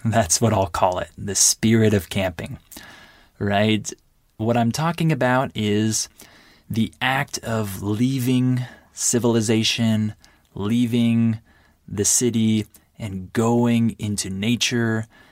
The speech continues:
and surviving and being there without a lot of appliances and tools and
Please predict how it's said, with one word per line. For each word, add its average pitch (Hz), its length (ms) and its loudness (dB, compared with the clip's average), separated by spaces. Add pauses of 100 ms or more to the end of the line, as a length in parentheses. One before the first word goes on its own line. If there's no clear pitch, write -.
(140)
and 95 340 -8
surviving 95 1080 -2 (360)
and 95 540 2 (920)
being 120 720 -2 (720)
there 110 540 0
without 104 800 -4 (280)
a 95 100 -6
lot 101 380 0
of 98 480 -2 (180)
appliances 104 1500 0
and 92 520 -10
tools 104 840 0
and 90 400 -8